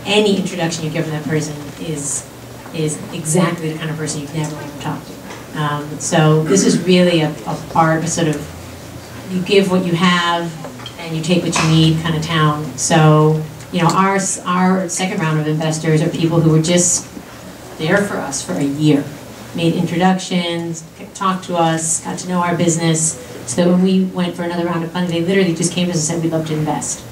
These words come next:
Uh, and that's the kind of, that, that's the kind of relationship that you foster every time you want on your team. Um, we've seen, you know, we used to be a marketplace for attorneys, and we've seen lawyers who said, "I can help you, but I need two percent equity, and I'm charging four hundred fifty dollars an hour,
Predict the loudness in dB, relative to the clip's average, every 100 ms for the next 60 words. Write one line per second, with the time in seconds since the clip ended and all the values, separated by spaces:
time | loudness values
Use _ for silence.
0 | -18 -18 -18 -12 0 4 4 4 2 2
1 | 2 2 0 -2 -8 -14 -8 2 2 2
2 | 0 0 -2 -4 2 2 4 0 -2 0
3 | 0 0 2 2 2 0 -2 -4 -6 -2
4 | 2 4 4 4 4 6 6 6 6 4
5 | 4 4 2 -8 -12 -14 -6 0 2 4
6 | 4 4 2 4 4 2 -2 -2 -2 -8
7 | -4 -2 0 4 4 4 2 2 2 0
8 | 0 -2 -2 -2 -2 0 0 2 2 0
9 | 0 2 4 6 6 6 2 0 2 4
10 | 2 2 2 4 0 -2 -4 -6 -10 -12
11 | -12 -6 -6 -6 -4 -6 -6 -8 -6 -4
12 | -4 -2 -4 -4 -6 -6 -6 -8 -6 0
13 | 2 4 4 2